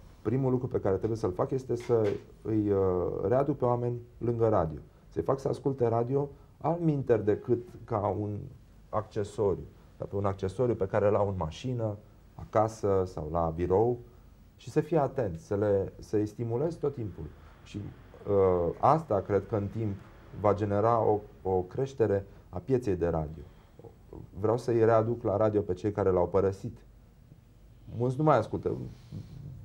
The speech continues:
Dispariția emisiunii mele de la Pro F M, să știi că a creat o retragere. Mulți oameni au început să nu mai asculte radio. Și, uh, din cauza asta, nu știu,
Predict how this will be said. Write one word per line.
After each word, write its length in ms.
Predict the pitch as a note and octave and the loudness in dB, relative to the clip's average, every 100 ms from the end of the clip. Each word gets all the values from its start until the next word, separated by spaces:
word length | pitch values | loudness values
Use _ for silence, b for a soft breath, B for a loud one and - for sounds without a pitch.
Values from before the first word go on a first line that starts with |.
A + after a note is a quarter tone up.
| - - | -20 -14
Dispariția 500 | G#2+ G#2+ G#2+ B2 B2 | -8 -2 2 2 0
emisiunii 360 | A#2+ A2 B2 A#2+ | -4 -6 -6 -4
mele 220 | A#2 A#2+ | 0 2
de 60 | G#2+ | 2
la 100 | G2+ | 0
Pro 260 | - G#2+ | 0 -2
F 80 | G#2 D3 | 0 -4
M, 40 | |
să 120 | D#3+ | -6
știi 180 | D3+ - | -10 -12
că 220 | - C3 A2+ B B B | -2 0 0 B B B
a 80 | - | -6
creat 340 | B2+ C#3+ D#3 D#3 | 0 0 2 2
o 80 | |
retragere. 560 | C#3 C#3 C#3+ B2 E2+ D#2 - - - | 2 0 0 -2 -2 -8 -12 -20 -20
Mulți 200 | - A2+ | -16 -6
oameni 200 | A#2+ A#2+ | -4 -2
au 60 | A#2 | -4
început 280 | A2+ A2+ A2+ | -4 -8 -10
să 100 | A#2+ | -6
nu 100 | A#2+ | -4
mai 160 | G#2+ | -4
asculte 360 | E2 - C2+ - C#2+ | -6 -10 -16 -16 -14
radio. 260 | C2 - - b b b | -14 -16 -20 b b b
Și, 160 | - - - - | -16 -16 -18 0
uh, 240 | A#2 A2 A2 - - - A#2 | 4 4 2 -8 -20 -16 -8
din 120 | C#3+ | -2
cauza 320 | E3 D#3+ D#3 | 4 4 4
asta, 300 | C3 - E2 F#2+ | 2 0 -8 -10
nu 60 | |
știu, 280 | - - - | -12 -14 -16